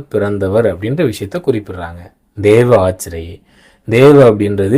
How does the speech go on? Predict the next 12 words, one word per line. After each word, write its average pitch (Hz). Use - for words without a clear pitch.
இறைவனை 113
குறிக்கிறது. 95
ஆச்சிரயே 113
அப்படின்னா 95
சரணடைதல். 117
அதாவது 113
சரணம் 131
சொல்றோம்ல 104
பகவானே, 104
சரணாகதி 131
அடையிறது 101
தான் 156